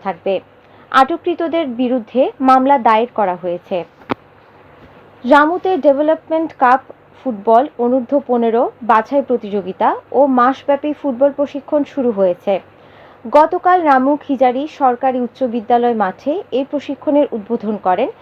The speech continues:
রামু উপজেলা ক্রীড়া সংস্থার সাধারণ সম্পাদক সুবীর বড়ুয়া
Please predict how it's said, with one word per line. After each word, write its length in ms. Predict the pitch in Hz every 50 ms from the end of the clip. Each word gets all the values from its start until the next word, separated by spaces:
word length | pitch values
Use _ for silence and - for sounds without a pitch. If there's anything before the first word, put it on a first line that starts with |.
| - - - - - -
রামু 340 | 240 226 262 269 277 294 320 330
উপজেলা 400 | 302 - 339 294 320 320 320 320
ক্রীড়া 300 | 320 - 294 285 269 294
সংস্থার 480 | 285 - 302 277 - _ - 302 294 294 -
সাধারণ 360 | - 262 220 214 233 240 240 226 -
সম্পাদক 460 | 240 208 196 - 190 185 185 247 339 - - - _ _ - -
সুবীর 400 | - - 330 277 311 330 320 302
বড়ুয়া 440 | 247 254 262 254 254 254 262 254